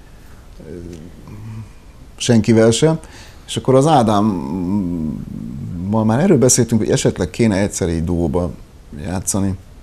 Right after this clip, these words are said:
És, és akkor mondtam, hogy jó, hát akkor most itt az alkalom. És, ö, tulajdonképpen tényleg egy ilyen egy-két próbával, ö, összeraktunk egy rövid műsort, hogy kimondottan csak erre a, erre a koncertre, és aztán az olyan jól sikerült, hogy gondoltuk, hogy akkor ezt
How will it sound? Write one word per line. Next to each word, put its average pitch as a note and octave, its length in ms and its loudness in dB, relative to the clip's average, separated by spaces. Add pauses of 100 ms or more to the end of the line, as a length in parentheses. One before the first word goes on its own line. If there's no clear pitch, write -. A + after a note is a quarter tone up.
(600)
És, - 260 -4
és - 180 -2
akkor D#3 160 0
mondtam, G2+ 240 0
hogy G#2 100 2
jó, E2 160 0
hát - 140 -4
akkor F2+ 280 -6 (140)
most - 160 -14 (360)
itt - 160 -12
az D#2 120 -6
alkalom. C#3 600 0 (960)
És, - 240 -12
ö, G#2+ 420 0 (380)
tulajdonképpen A#2 420 2
tényleg A2+ 240 4
egy G2 140 2
ilyen G2 220 2
egy-két F#2+ 320 -2
próbával, E2+ 840 2 (340)
ö, D#2+ 240 -6 (800)
összeraktunk F2+ 600 -2
egy F2+ 120 -2
rövid E2+ 280 0
műsort, C#3 520 2
hogy F#2+ 280 -2 (100)
kimondottan G#2+ 460 0
csak - 160 -4
erre G2 260 4
a, G2+ 120 0 (500)
erre A2+ 140 4
a F#2+ 40 4
koncertre, D3 400 2
és C#3 100 2
aztán C#3+ 220 2
az D3+ 100 4
olyan A2 180 2
jól E2+ 180 2
sikerült, D#3 540 0
hogy C#3 100 0
gondoltuk, E2 420 -4
hogy G2 140 -2
akkor F#2 200 -4
ezt - 240 -8